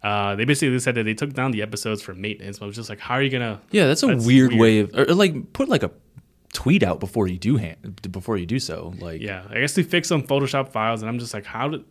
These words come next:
Speaker 1: I mean, maybe the remastered cartoons do have some Photoshop files, but I'm just
Speaker 2: Yeah.
Speaker 1: like,
Speaker 2: It, it just sounded like a fake excuse to me.
Speaker 1: It really did. I mean,
Speaker 2: Like, "Oops, sorry, did I do that? Mm, had to clean it up real quick."
Speaker 1: I mean, as long as they bring it back, I'm all for it. But I guess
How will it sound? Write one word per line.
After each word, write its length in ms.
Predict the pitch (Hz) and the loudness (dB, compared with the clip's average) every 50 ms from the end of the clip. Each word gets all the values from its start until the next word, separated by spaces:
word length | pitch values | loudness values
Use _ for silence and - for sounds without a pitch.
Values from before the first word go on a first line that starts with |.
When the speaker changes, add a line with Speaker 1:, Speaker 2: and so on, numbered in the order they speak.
| _ _ _ _ _ _ - | _ _ _ _ _ _ -4
Speaker 1:
I 60 | 143 | -2
mean, 200 | 139 143 131 - - | 0 0 0 -2 -2
maybe 400 | 113 113 123 135 131 127 120 117 | 0 4 4 4 6 4 2 0
the 100 | 110 110 | 0 -2
remastered 500 | 107 110 117 110 110 110 113 110 - 107 | -2 -2 0 0 0 -2 -2 -2 -6 -8
cartoons 400 | - 104 101 - - 107 104 101 | -8 -8 -10 -10 -8 -10 -10 -10
do 140 | 92 107 104 | -10 -10 -10
have 180 | 98 101 98 - | -10 -10 -12 -12
some 140 | - 101 95 | -14 -16 -12
Photoshop 420 | - 101 98 95 92 - 95 95 | -10 -10 -10 -10 -10 -12 -16 -14
files, 300 | - 98 95 92 92 92 98 | -14 -14 -14 -14 -14 -16 -14
but 100 | 101 98 | -14 -14
I'm 120 | 98 98 | -10 -4
just 220 | 101 117 107 98 | 0 2 2 2
Speaker 2:
Yeah. 60 | 87 85 | 0 -2
Speaker 1:
like, 240 | 85 95 - - _ _ _ _ _ - | -8 -10 -12 -14 _ _ _ _ _ 2
Speaker 2:
It, 120 | - 156 151 | 4 4 6
it 80 | 160 156 | 6 6
just 200 | 143 190 180 - | 6 4 4 4
sounded 200 | 170 160 147 139 | 4 4 6 6
like 140 | 135 120 120 | 6 6 4
a 40 | |
fake 400 | - - - - - 107 98 87 | 2 -2 -4 0 2 2 2 2
excuse 500 | 92 85 - - - - 98 85 82 - - | 0 -6 -6 -6 -6 -6 -6 -2 -2 -2 -2
to 100 | - 87 | -4 -8
me. 220 | 82 80 - - - | -10 -10 -10 -6 -2
Speaker 1:
It 80 | 156 170 | 0 0
really 280 | 170 165 165 147 131 113 | 2 2 4 4 2 2
did. 200 | 113 104 101 101 | 0 -2 -4 -2
I 100 | 107 123 | -2 0
mean, 200 | 135 127 120 117 | 0 0 0 4
Speaker 2:
Like, 200 | - 160 165 165 | 6 6 6 6
"Oops, 180 | 196 226 - - | 6 4 4 6
sorry, 260 | - 190 180 185 185 | 6 8 8 8 8
did 140 | 175 165 147 | 6 6 6
I 120 | 143 147 | 6 6
do 180 | 151 165 180 185 | 6 4 4 4
that? 300 | 175 190 190 196 208 - | 4 2 2 2 2 0
Mm, 260 | - 151 147 139 139 135 | 0 0 2 2 4 4
had 160 | 139 170 156 | 6 4 4
to 40 | 151 | 2
clean 240 | 151 - 175 151 143 | 2 2 2 2 2
it 100 | 139 127 | 2 2
up 140 | 120 107 - | 2 2 2
real 100 | 110 107 | 0 0
quick." 400 | 104 117 104 95 101 - - - _ _ _ _ - - | 2 2 0 0 0 -4 -8 -12 _ _ _ _ -6 -2
Speaker 1:
I 40 | |
mean, 100 | 120 120 | 2 2
as 100 | 120 110 | 4 4
long 140 | 127 135 135 | 6 6 6
as 60 | 135 | 6
they 80 | 139 135 | 6 6
bring 200 | 120 123 131 131 | 6 6 4 4
it 80 | 127 117 | 4 4
back, 380 | 123 123 127 131 120 - - - _ - | 4 4 4 4 2 -2 -14 -20 _ -10
I'm 120 | - 101 98 | -8 -8 -6
all 120 | 98 98 | -6 -8
for 300 | - - 101 98 101 98 95 | -10 -10 -8 -6 -4 -4 -6
it. 100 | - _ _ _ _ _ _ _ _ _ _ _ _ _ _ _ _ - | -8 _ _ _ _ _ _ _ _ _ _ _ _ _ _ _ _ -10
But 120 | 98 95 | -6 -6
I 40 | 98 | -6
guess 240 | 98 92 - - | -6 -6 -8 -12